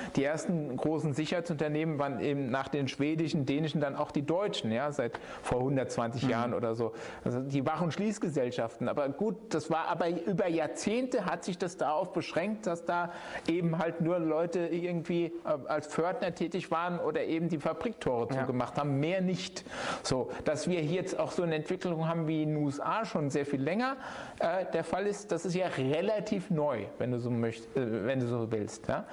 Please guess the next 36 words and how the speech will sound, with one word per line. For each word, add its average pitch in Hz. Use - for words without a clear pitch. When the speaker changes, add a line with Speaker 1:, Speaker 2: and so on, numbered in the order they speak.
Speaker 1:
Und 139
das 175
hat 220
aber 185
natürlich, 175
äh, 156
einfach, 151
äh, 143
aber 135
ich 147
will 165
jetzt 156
nicht 151
zu 143
weit 156
ausgreifen, 143
das, 143
äh, 165
sind, 190
ist 190
ja 175
das 151
Ergebnis 170
von 156
politischen 170
Entscheidungen, 147
ja, 139
also 147
der 143
Liberalisierung, 170
Privatisierungspolitik 170
und 160
so 139
weiter. 170
Äh, 160
äh, 156